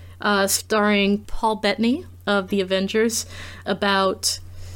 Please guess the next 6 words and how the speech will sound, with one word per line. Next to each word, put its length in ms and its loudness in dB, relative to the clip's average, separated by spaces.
Andy 320 4
Warhol, 760 2
about 260 2
the 100 2
friendship 580 2
between, 500 2